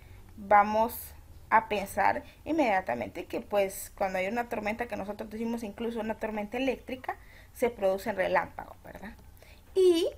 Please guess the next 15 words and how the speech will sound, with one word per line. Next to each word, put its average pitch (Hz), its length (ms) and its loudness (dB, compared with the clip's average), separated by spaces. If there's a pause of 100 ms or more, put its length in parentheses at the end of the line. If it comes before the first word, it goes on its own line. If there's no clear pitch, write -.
(200)
también 214 500 6
se 285 140 4
pueden 254 380 4
producir 247 420 4 (3750)
lo 330 280 6
que 214 140 -2
son 175 340 0
los 185 240 -2
truenos, 277 560 2
que - 120 -10
es - 120 -2
lo 202 60 2
que 226 120 -2
a 202 80 8
veces 226 500 0